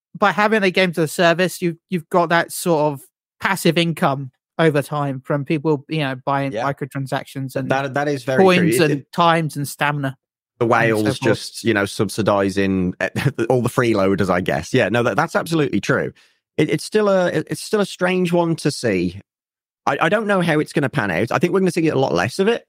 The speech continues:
Speaker 2: personally, just because, I mean, Vampire Survivors is a great example with the D L C, right? The D L C sold phenomenally, like, incredibly well. And something to note is, I believe the first D L C that came out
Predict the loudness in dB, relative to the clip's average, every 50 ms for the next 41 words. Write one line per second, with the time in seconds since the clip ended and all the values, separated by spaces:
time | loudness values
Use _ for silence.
0 | _ -2 -2 -2 -2 -2 -2 -2 -2 -2 -4 -6 _ _ _ _ _ _ _ _
1 | _ _ _ -2 -2 -2 -2 0 -2 0 0 2 0 0 0 -4 -12 -12 _ _
2 | _ _ _ _ _ _ _ _ _ _ _ _ -2 0 0 2 2 2 2 0
3 | -2 -4 -4 0 0 0 2 0 0 0 0 0 0 2 2 0 0 -2 -2 -4
4 | -2 0 0 0 0 0 -2 0 2 2 2 2 2 2 2 2 2 0 -2 -2
5 | 0 0 0 0 0 -2 -4 -2 -4 -2 0 0 0 0 -2 -4 -8 -20 -20 _
6 | _ _ _ _ _ _ _ _ -4 0 0 2 2 2 0 0 0 0 0 0
7 | 0 0 0 0 0 0 -2 -2 0 2 2 2 2 0 -2 -2 -2 -4 -6 _
8 | _ _ _ _ _ _ _ -2 -2 -2 -2 -2 -6 _ -4 0 0 0 0 -2
9 | -6 -4 -2 0 0 0 0 0 2 2 2 0 0 -4 -8 _ _ _ _ _
10 | _ _ _ -2 -2 -2 0 0 -2 -2 -2 -2 0 2 2 2 2 2 2 0
11 | 0 0 2 0 0 2 2 0 0 0 0 -2 -2 -2 0 0 0 0 0 0
12 | 0 0 0 0 0 0 0 0 0 0 0 2 2 2 0 0 -2 -4 -8 -12